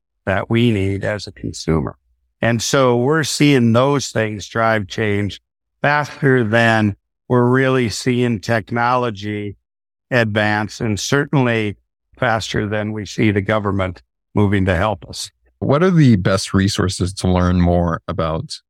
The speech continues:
Speaker 2: regenerative agriculture?
Speaker 1: Yeah, great question. And, you know, I tell people that I started down this path so many years ago, I had to go to the library and use the Dewey Decimal System to look up cover crops, you know.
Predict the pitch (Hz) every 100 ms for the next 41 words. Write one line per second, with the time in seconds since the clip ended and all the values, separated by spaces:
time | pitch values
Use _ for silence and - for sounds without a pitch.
0 | - 90 85 85 87 82 82 80 87 -
1 | 87 - 104 - _ _ _ _ - 110
2 | 104 92 95 117 113 98 - 101 98 -
3 | 104 110 - 123 113 107 104 92 - _
4 | _ _ _ - 107 107 104 98 113 113
5 | 104 107 101 113 104 101 101 101 - -
6 | 117 - 120 110 101 107 104 104 - -
7 | 110 107 104 95 _ _ _ _ _ _
8 | 131 120 120 117 117 117 117 113 107 107
9 | 107 107 107 107 110 107 104 117 110 107
10 | 104 101 110 110 98 107 90 117 117 101
11 | 110 120 - 107 90 - 107 92 - 104
12 | 107 110 - 110 - - 151 135 101 95
13 | 90 - - 104 104 101